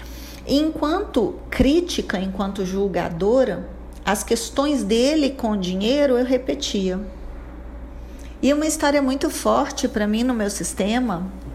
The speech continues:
é que os meus bisavós deixaram uma fazenda de café, né, eram cafeicultores,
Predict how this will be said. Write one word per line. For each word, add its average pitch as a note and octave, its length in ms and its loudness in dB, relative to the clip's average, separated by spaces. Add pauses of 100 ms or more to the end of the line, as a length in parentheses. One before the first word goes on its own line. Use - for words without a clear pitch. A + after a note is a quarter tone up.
(1500)
é F#3 60 2
que G#3+ 120 2
os A3 140 2
meus A3+ 260 0
bisavós G#3+ 720 0
deixaram A3+ 640 0
uma G3 200 0
fazenda F#3+ 640 0
de - 100 -4
café, F3+ 640 -2 (1500)
né, F3 240 -2
eram F3+ 260 2
cafeicultores, F3+ 1400 -2